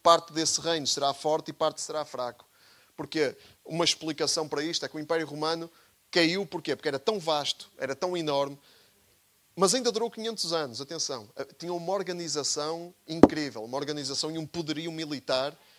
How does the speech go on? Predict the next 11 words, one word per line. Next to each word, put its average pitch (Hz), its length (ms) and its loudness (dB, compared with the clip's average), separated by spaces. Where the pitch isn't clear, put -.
que 143 60 -6
eles 139 140 0
conseguiam 175 460 0
manter 170 360 0
unido 175 560 -4
todo 202 160 4
aquele 190 200 2
território 160 640 0
durante 156 340 0
muito 180 360 -4
tempo. 127 340 -6